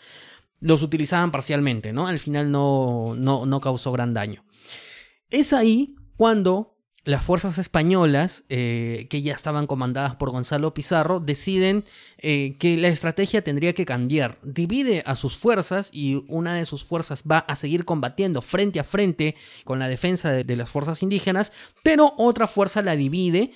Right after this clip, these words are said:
y hace de que vayan por otro de los lados, subiendo el monte, un poco, no sé si para ganar la retaguardia o para ganar uno de los laterales. Entonces, Manco Inca, al ver llegar a los españoles,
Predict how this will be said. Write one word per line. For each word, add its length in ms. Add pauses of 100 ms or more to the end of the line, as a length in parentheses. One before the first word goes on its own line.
(200)
y 180
hace 280
de 160
que 220
vayan 680
por 280
otro 320
de 100
los 140
lados, 680
subiendo 420
el 100
monte, 640 (320)
un 120
poco, 240
no 120
sé 100
si 160
para 200
ganar 260
la 80
retaguardia 640
o 40
para 160
ganar 240
uno 200
de 60
los 120
laterales. 560 (260)
Entonces, 440 (1040)
Manco 380
Inca, 400
al 260
ver 240
llegar 240
a 60
los 160
españoles, 640